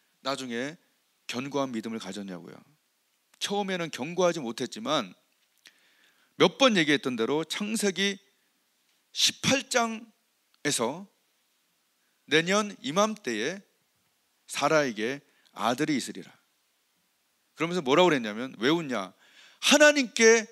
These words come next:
능치 못할 일이 있겠느냐? 그게 십팔 장 십사 절이에요. 그러면 지금 오늘 누가 본 그 말씀과 똑같아요. 하나님께는 가능하다. 창세기 십팔 장도 하나님께는 가능하다는 거예요.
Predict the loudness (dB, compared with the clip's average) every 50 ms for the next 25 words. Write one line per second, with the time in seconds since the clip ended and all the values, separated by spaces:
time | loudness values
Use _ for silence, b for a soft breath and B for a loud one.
0 | _ _ _ _ _ _ _ _ _ _ -2 -2 -2 0 2 2 2 2 2 2
1 | 2 4 4 4 2 2 0 0 0 0 2 2 4 4 4 4 2 2 2 -2
2 | -6 _ _ _ _ _ _ -12 -6 -2 0 2 2 2 0 -4 -4 -4 -4 -4
3 | -4 -4 -4 -6 -6 -4 -2 -2 -2 0 0 -2 -4 -4 -8 -12 -16 _ _ _
4 | _ _ _ _ _ _ _ _ _ _ _ _ 2 4 4 6 6 6 4 4
5 | 2 -2 -10 _ -6 -4 -2 0 0 2 2 2 2 2 2 4 6 6 6 8
6 | 6 4 2 2 2 2 2 2 2 0 -2 -2 0 0 2 2 2 2 2 2
7 | 2 2 2 0 -4 _ _ _ -8 -2 0 2 2 2 2 0 -2 -2 0 0
8 | -2 -4 -4 -4 -2 -2 -2 -2 -4 -4 -6 -8 -10 -14 _ _ _ _ _ _
9 | _ _ _ _ _ _ _ _ _ _ _ _ _ _ _ _ _ _ _ _
10 | _ _ _ _ _ _ _ _ _ _ _ _ _ _ _ _ _ _ _ _
11 | _ _ _ _ _ _ -6 -2 0 2 2 4 4 2 4 4 4 4 6 4
12 | 2 2 2 0 0 0 -2 _ _ _ _ _ _ _ _ _ _ _ _ _
13 | _ _ _ _ _ -4 0 2 4 4 4 4 4 4 4 4 2 0 0 0
14 | 0 -2 -4 -6 -12 -14 -16 -20 -20